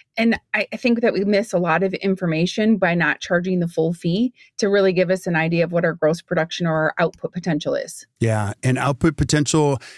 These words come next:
Speaker 2: you look in terms of time. This is actually one of my favorite. Now, there's inherent challenges with gross production. Number
Speaker 1: Oh.
Speaker 2: one, not charging your master fee. A lot of people don't know what that means.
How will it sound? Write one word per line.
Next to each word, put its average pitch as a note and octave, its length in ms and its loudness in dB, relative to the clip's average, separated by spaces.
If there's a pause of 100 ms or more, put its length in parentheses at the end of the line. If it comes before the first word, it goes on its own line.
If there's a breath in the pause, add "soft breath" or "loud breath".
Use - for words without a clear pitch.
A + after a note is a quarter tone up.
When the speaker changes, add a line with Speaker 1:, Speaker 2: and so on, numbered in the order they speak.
(180 loud breath)
Speaker 2:
you C3 120 4
look D3+ 160 0
in C#3 100 2
terms C#3+ 380 0
of G#2+ 160 -2
time. A#2+ 560 2
This E3 180 2
is A#3 140 2
actually F#3 260 0
one E3+ 180 4
of D#3 60 2
my C3+ 140 2
favorite. C#3+ 560 0
Now, C#3 160 0
there's C#3+ 180 2
inherent F#3+ 640 2
challenges C#3+ 640 0
with - 240 -2
gross A#2 420 0
production. G2+ 600 -4 (460 loud breath)
Number F3+ 320 4
Speaker 1:
Oh. - 20 2
Speaker 2:
one, D3+ 340 4
not D3+ 300 0
charging C#3 460 2
your B2+ 100 2
master A#2+ 560 0
fee. A#2 500 2 (580 loud breath)
A A#2 120 0
lot D3+ 200 2
of F3+ 60 0
people E3 240 2
don't C#3+ 300 2
know C3 100 4
what C3 180 0
that B2 160 0
means. B2 300 2